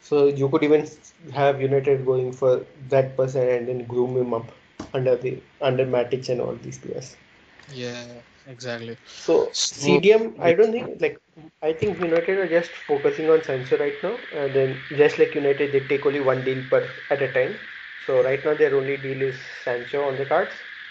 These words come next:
Speaker 1: And
Speaker 2: Yeah.
Speaker 1: the rest is all bonus.
Speaker 2: Yeah. Yeah. So, to wrap up the podcast, the last question that I would ask: uh, do you think Ole Gunnar Solskjaer is the right man for the long term? Like, could he be the right, successful, permanent manager for us?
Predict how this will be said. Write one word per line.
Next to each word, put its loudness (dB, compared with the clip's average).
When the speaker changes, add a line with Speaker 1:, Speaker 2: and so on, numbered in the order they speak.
Speaker 1:
And 2
Speaker 2:
Yeah. 6
Speaker 1:
the 2
rest -4
is -8
all 2
bonus. -2
Speaker 2:
Yeah. -2
Yeah. 0
So, 2
to 0
wrap 2
up 0
the 0
podcast, 0
the -2
last -2
question -8
that -4
I -4
would -4
ask: -8
uh, -2
do -4
you 4
think 2
Ole 6
Gunnar 0
Solskjaer 0
is 0
the -2
right 0
man -2
for 4
the -2
long 0
term? -4
Like, -4
could -2
he 2
be 2
the 2
right, 2
successful, -2
permanent -2
manager 0
for 0
us? -2